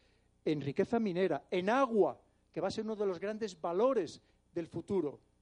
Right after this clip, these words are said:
en muchos países, concretamente en España, que tenemos una gran deficiencia hídrica, en muchos países. Lo que necesitan es gobiernos verdaderamente que se preocupen del pueblo, gobiernos honestos,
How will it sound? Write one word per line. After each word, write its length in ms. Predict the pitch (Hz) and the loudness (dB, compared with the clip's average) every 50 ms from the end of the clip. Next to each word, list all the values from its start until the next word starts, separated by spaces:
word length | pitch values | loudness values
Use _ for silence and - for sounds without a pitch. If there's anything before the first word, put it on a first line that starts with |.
| _ _ _ _ _ _ _ _ _ _ _ _ | _ _ _ _ _ _ _ _ _ _ _ _
en 100 | - 151 | -10 -8
muchos 300 | 156 185 - - 202 - | -8 -6 -4 -4 -6 -4
países, 540 | - - 202 277 269 - - 143 - - - _ _ _ _ _ _ - - 143 131 - 135 131 - | -2 -2 0 0 0 -2 -4 -10 -12 -12 -18 _ _ _ _ _ _ -20 -20 -20 -20 -20 -20 -20 -18
concretamente 500 | _ 135 123 170 160 185 170 185 - 196 | _ -10 -8 -6 -4 -4 -6 -2 -2 -2
en 60 | 185 170 | -2 -2
España, 280 | 151 - 208 220 233 | -4 -4 -2 -2 -2
que 80 | 196 175 | -4 -4
tenemos 240 | - 160 175 170 170 | -6 -6 -6 -6 -6
una 160 | 175 175 170 | -6 -6 -6
gran 160 | 170 170 165 | -6 -6 -8
deficiencia 460 | 165 151 160 139 160 151 131 - 135 | -10 -10 -8 -10 -10 -10 -8 -10 -10
hídrica, 460 | 127 120 120 120 120 117 - 123 113 - _ _ _ _ _ - | -10 -10 -12 -14 -16 -14 -14 -16 -16 -16 _ _ _ _ _ -12
en 100 | 143 160 | -10 -10
muchos 220 | 208 - 185 139 | -8 -8 -8 -10
países. 480 | - 147 131 127 113 - 135 120 - _ _ _ _ _ _ _ _ _ _ _ _ _ _ _ _ _ _ _ _ _ _ _ _ | -8 -10 -12 -12 -12 -14 -16 -18 -18 _ _ _ _ _ _ _ _ _ _ _ _ _ _ _ _ _ _ _ _ _ _ _ _
Lo 120 | - 156 143 | -4 -4 -4
que 80 | 156 | -2
necesitan 540 | 139 143 123 123 156 180 - 226 233 240 233 - | -4 -6 -6 -6 -6 -4 -2 -2 -2 -2 -4 -8
es 180 | 151 135 - - _ - | -10 -10 -12 -16 _ -10
gobiernos 840 | - 170 156 147 170 220 220 - 175 156 139 120 127 - - - - _ _ _ _ _ _ _ _ _ _ _ | -8 -6 -4 2 2 4 4 4 0 -4 -6 -8 -8 -10 -12 -18 -20 _ _ _ _ _ _ _ _ _ _ _
verdaderamente 720 | - 143 143 143 147 160 170 180 175 180 185 175 156 - 151 | -8 -6 -4 -2 0 2 2 2 2 2 0 0 -2 -4 -6
que 80 | - 139 | -6 -6
se 160 | - - 143 | -6 -8 -6
preocupen 540 | - - 139 135 - 190 - - 170 151 139 | -6 -4 -6 -4 -4 -4 -2 -2 -2 -2 -2
del 160 | 139 123 120 | -4 -4 -2
pueblo, 420 | - - 170 180 190 220 240 277 - _ _ _ _ _ _ _ _ _ | 0 2 2 2 2 -2 -6 -10 -12 _ _ _ _ _ _ _ _ _
gobiernos 800 | 156 147 135 160 180 196 190 185 185 185 175 147 - - - - _ _ _ _ _ _ _ _ _ _ - | -8 -8 -4 -2 -2 -2 -2 -2 -4 -4 -4 -4 -6 -10 -18 -20 _ _ _ _ _ _ _ _ _ _ -4
honestos, 640 | 147 139 165 185 - - - - 247 269 - - | -2 0 2 2 2 0 0 -2 -4 -4 -4 -10